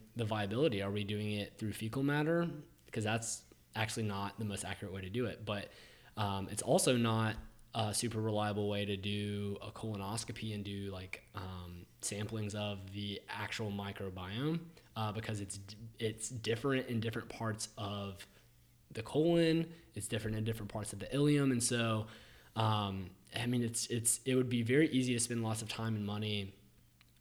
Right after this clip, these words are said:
doing testing and trying to figure out, um, you know, what do you need? Where,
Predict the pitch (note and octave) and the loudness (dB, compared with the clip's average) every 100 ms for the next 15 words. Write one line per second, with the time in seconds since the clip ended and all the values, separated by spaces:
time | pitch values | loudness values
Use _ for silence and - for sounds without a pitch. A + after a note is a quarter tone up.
0 | A2 G#2+ G2+ G2 B2 A#2 - A#2 A2 G#2+ | -4 -2 -2 -2 -2 -2 0 0 0 0
1 | G#2+ G#2 - G#2 G#2 G2+ G2+ G2+ - - | -2 -4 -4 -2 0 0 0 -2 -8 -20
2 | - - - - G#2 F#2+ F#2+ F#2 F2+ - | -20 -20 -6 0 2 2 -2 -4 -6 -8
3 | - A#2 F#2+ F#2 - A2 A2 A#2 B2+ A2+ | -2 -2 -2 -6 -8 -2 0 0 0 0
4 | A#2 C3+ D3+ B2 A#2 G#2+ G#2+ A2+ A2+ A2+ | 4 6 6 6 2 0 2 4 4 4